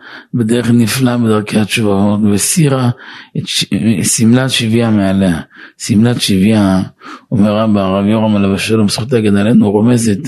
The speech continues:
לגוף העכור, משוקע בתאוות חומריות, תאוות אכילה, ממון,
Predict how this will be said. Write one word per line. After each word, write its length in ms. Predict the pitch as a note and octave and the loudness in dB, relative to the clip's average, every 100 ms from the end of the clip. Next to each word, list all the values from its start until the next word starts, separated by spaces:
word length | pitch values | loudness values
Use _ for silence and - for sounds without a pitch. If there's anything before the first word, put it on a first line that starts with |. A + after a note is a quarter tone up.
| - _ - - - | -14 _ -20 -20 -4
לגוף 420 | A2+ A2+ C#3+ A#2 | -2 0 0 0
העכור, 720 | A2+ G#2 A2 - A#2+ G#2 - - | -2 -2 -2 -2 -2 -2 -8 -6
משוקע 440 | - - B2 A#2+ | -4 -4 -2 0
בתאוות 540 | G2+ G2+ F#2+ F#2+ G2 - | 0 -2 -2 0 -2 0
חומריות, 760 | G2+ G2 G2 F#2+ G2 F2+ F#2+ | 0 2 2 2 2 0 -2
תאוות 320 | G#2+ G2 G#2 | -4 -4 -4
אכילה, 560 | A2 A#2 G#2 F#2+ F#2 F2+ | -4 -4 -2 0 0 -2
ממון, 600 | F2+ F2 F#2 F#2+ F#2 F2+ | -2 0 0 2 0 -2